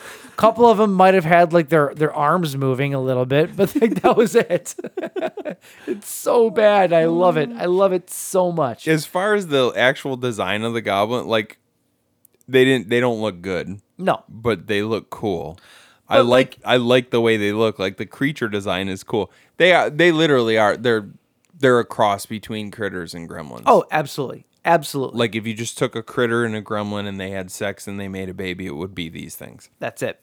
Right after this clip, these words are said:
Speaker 2: Yeah.
Speaker 1: That's it.
Speaker 2: Yeah.
Speaker 1: Did, so these hobgoblins, when they get near you, they're supposed to make you live out your wildest fantasies, but is that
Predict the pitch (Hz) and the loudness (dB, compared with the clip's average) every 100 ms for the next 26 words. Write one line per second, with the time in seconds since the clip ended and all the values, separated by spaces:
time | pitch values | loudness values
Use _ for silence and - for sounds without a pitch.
0 | - 98 - - 131 85 - - 78 - | -14 -14 -10 -10 -10 -12 -14 -14 -14 -14
1 | _ _ _ _ - 233 240 208 - _ | _ _ _ _ 2 4 6 4 -8 _
2 | 165 233 214 208 190 247 214 - _ _ | -2 2 2 0 -6 -6 -8 -18 _ _
3 | _ _ _ - 170 254 220 160 139 127 | _ _ _ -10 0 0 2 4 4 4
4 | 127 120 143 151 151 185 180 190 208 165 | -4 -8 -4 -2 -2 -2 -4 -2 -2 -2
5 | 135 135 143 - 165 196 - 165 156 151 | -2 -2 -4 -6 -10 -8 -8 -4 -4 -6
6 | - 143 139 127 _ _ _ _ _ _ | -6 -4 -4 -6 _ _ _ _ _ _
7 | _ _ _ _ _ _ _ _ _ _ | _ _ _ _ _ _ _ _ _ _
8 | _ _ - 160 165 202 196 175 170 170 | _ _ -16 -6 0 2 6 6 6 2
9 | 165 151 139 139 143 147 135 - 143 135 | 0 0 2 2 2 2 -4 -6 -4 -4
10 | 143 135 123 107 107 - _ 131 165 196 | -6 -8 -12 -12 -14 -18 _ -6 0 2
11 | 220 | 2